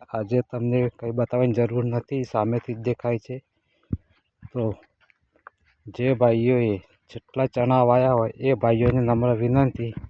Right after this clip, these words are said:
કે ચણાનો બેસાડ કેવો છે કોમેન્ટમાં જરૂર જણાવજો, જેથી કરીને તમારો અભિપ્રાય અમને ખબર પડે કે તમારે પણ કેવા હતા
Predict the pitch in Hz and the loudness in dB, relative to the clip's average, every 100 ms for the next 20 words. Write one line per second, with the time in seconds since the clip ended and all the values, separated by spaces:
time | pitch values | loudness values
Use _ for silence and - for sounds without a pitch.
0 | - - _ - - _ - 120 - 120 | -18 -20 _ -20 -20 _ -6 -6 -2 0
1 | 123 131 127 123 120 123 123 - 117 123 | 4 4 4 2 2 0 -4 -2 -2 0
2 | 127 131 127 - 107 120 113 120 120 117 | 0 -2 -2 -2 -2 -2 -2 -4 -4 -2
3 | 127 123 131 127 127 131 135 - _ _ | -2 -2 0 0 0 -2 -8 -10 _ _
4 | _ _ _ - _ _ _ _ _ _ | _ _ _ -20 _ _ _ _ _ _
5 | _ _ _ - 104 117 113 120 120 123 | _ _ _ -12 -8 -6 -6 -8 -6 -4
6 | 117 120 113 120 120 113 131 120 113 127 | 0 -2 -2 0 2 2 2 0 0 0
7 | 123 123 120 123 123 - 110 127 131 131 | 2 0 0 -2 -4 -6 -4 -4 -2 -2
8 | 135 135 - - _ - _ _ _ _ | -4 -4 -10 -20 _ -20 _ _ _ _
9 | _ _ - 113 113 110 120 117 127 117 | _ _ -18 -10 -4 0 2 2 0 -4
10 | 120 - 117 120 113 117 123 | -8 -6 -2 0 0 -4 -4